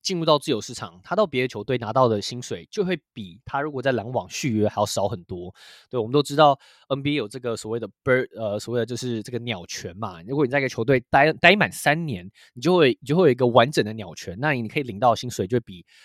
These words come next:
呃，你去跟别队签约还要多很多。嗯，所以这个 move，凯瑞在交易截止之前，我记得是六天吧，六七天前，他说还要卖我，这也是完完全全合理的这个 move。对，你，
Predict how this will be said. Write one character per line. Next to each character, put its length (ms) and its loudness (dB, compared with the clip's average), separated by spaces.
呃， 220 -14
你 140 -16
去 140 -10
跟 180 -4
别 160 -2
队 200 4
签 200 -6
约 120 0
还 100 -6
要 60 0
多 160 -2
很 120 -8
多。 300 -14
嗯， 240 0
所 160 6
以 160 2
这 120 -2
个 100 2
move， 340 -2
凯 160 0
瑞 320 0
在 240 2
交 200 4
易 80 2
截 140 -4
止 100 -4
之 140 0
前， 240 -2
我 60 2
记 60 2
得 60 2
是 60 -4
六 220 2
天 260 -6
吧， 140 -6
六 160 6
七 180 -8
天 180 -2
前， 300 -12
他 160 0
说 180 -2
还 120 2
要 80 4
卖 180 -2
我， 300 -16
这 100 0
也 100 6
是 120 -2
完 180 -2
完 80 0
全 140 -8
全 120 -8
合 220 -10
理 140 -12
的 40 -14
这 120 -16
个 80 -12
move。 240 -16
对， 120 -4
你， 100 -8